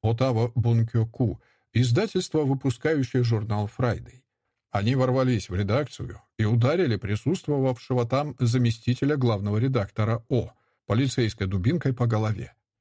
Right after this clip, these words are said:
Они разбросали документы и минут через пять убежали. Однако полицейская дубинка, если она погнулась, будучи в разложенном состоянии, например, при ударе о чью-то голову, уже не сложится обратно.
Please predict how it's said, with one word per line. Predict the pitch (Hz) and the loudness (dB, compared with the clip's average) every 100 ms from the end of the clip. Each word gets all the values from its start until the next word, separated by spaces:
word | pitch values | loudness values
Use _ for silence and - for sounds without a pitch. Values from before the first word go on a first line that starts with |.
| _ _ - | _ _ -4
Они | 104 117 | 0 2
разбросали | 175 165 147 147 - 165 117 | 2 0 0 -2 0 0 0
документы | 107 113 117 170 117 | -2 0 0 0 -2
и | 95 | -2
минут | 110 147 123 | 0 -2 0
через | 131 123 | 0 0
пять | - 170 117 | -2 -2 0
убежали. | 123 135 127 90 - - _ _ - | 0 0 -2 -4 -8 -20 _ _ -4
Однако | 113 113 127 120 | 0 2 0 0
полицейская | 117 117 123 127 113 - 101 | 0 0 0 -2 -2 -2 -4
дубинка, | 95 92 160 135 | -2 -2 -2 -2
если | 95 95 - 95 | -4 -4 -4 -4
она | 95 95 | -2 -4
погнулась, | - 95 92 147 170 87 | -4 -2 0 0 -2 -4
будучи | 98 107 104 87 95 | -2 0 0 -2 -2
в | 90 | 0
разложенном | 117 113 101 82 80 | 0 2 0 -4 -10
состоянии, | 85 95 - 101 175 160 80 - _ _ - | -10 -8 -4 0 0 -2 -6 -12 _ _ -4
например, | 113 127 139 175 | -2 0 2 0
при | - 147 | -2 -2
ударе | 165 143 120 107 | 0 2 0 0
о | 110 | -4
чью-то | 117 110 95 | -2 0 -2
голову, | 90 107 127 170 185 _ _ | 0 0 0 -2 -4 _ _
уже | 135 117 127 | 0 2 4
не | 139 | 0
сложится | - 190 160 117 - | -2 0 0 0 0
обратно. | 131 160 127 - - | 0 0 -4 -6 -20